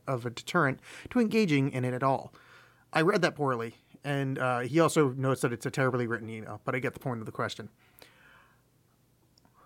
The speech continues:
I think it is neither here nor there, this nor that,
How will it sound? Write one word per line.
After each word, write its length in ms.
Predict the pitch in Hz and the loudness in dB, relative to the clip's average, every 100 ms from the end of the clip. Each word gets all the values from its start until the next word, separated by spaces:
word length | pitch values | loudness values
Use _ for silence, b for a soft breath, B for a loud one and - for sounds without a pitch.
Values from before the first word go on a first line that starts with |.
| b b b b b b 143 | b b b b b b 0
I 340 | 143 165 190 | 2 4 2
think 500 | 170 - 170 139 135 | -2 -2 0 0 -4
it 160 | - 143 | -4 -2
is 160 | 143 127 | 0 0
neither 640 | 147 147 147 156 151 135 B B | -2 0 2 4 4 0 B B
here 400 | - - 170 175 | -14 0 2 2
nor 240 | 175 196 | 2 2
there, 360 | 156 160 143 135 _ _ b b b - | 2 2 0 -2 _ _ b b b -10
this 420 | 127 156 160 - | 0 2 2 0
nor 260 | 156 151 139 | 2 4 4
that, 340 | 160 135 - | 2 2 -2